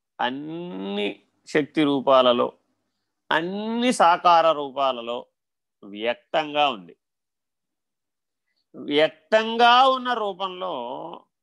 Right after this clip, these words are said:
అవ్యక్తంగా ఉన్నటువంటి, సాకారంగా ఉన్నటువంటి రూపాలలో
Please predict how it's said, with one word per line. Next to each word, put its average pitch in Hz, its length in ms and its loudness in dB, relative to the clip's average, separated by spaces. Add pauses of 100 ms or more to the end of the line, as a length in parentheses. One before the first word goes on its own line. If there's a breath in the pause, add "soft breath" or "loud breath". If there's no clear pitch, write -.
అవ్యక్తంగా 175 1040 -2
ఉన్నటువంటి, 101 680 -18 (760)
సాకారంగా 220 1120 2
ఉన్నటువంటి 196 520 -8
రూపాలలో 147 1040 -6